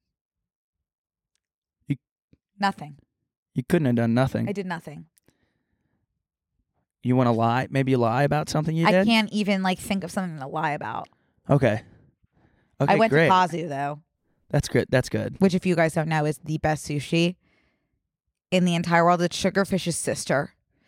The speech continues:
Speaker 2: restaurant, and Sugarfish is also the best sushi. But Kazu is just hand rolls, and the rice is so warm,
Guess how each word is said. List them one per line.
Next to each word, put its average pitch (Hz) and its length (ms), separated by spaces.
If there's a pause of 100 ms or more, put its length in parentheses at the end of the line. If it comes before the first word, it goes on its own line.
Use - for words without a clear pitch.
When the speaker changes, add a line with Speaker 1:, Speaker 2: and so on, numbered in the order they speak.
(300)
Speaker 2:
restaurant, 196 480
and 180 100
Sugarfish 175 480
is 160 100
also 156 240
the 160 80
best 160 240
sushi. 175 340 (300)
But 190 140 (340)
Kazu 180 380
is 170 100
just - 260
hand 160 400
rolls, 208 480 (360)
and 170 260
the 170 140
rice 170 720
is - 260
so 175 500
warm, 208 600